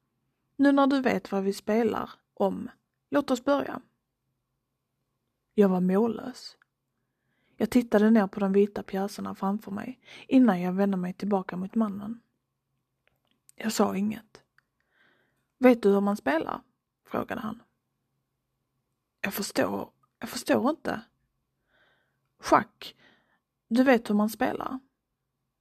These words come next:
"Ja, jag vet hur man spelar schack. Jag förstår bara inte vad fan som pågår här."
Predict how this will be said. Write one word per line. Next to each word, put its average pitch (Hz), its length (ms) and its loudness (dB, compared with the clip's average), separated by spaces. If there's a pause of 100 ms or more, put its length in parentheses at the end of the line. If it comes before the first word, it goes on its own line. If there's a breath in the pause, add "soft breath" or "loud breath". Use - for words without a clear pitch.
(500)
"Ja, 247 280 6
jag 285 180 2
vet 269 300 0
hur 202 60 0
man 185 160 -2
spelar 196 440 -2
schack. - 460 -8 (800 loud breath)
Jag 226 140 4
förstår 240 360 4
bara 233 240 4
inte 226 280 0
vad 196 160 -2
fan 180 400 -2
som - 180 -8
pågår 233 440 -2
här." 240 260 -4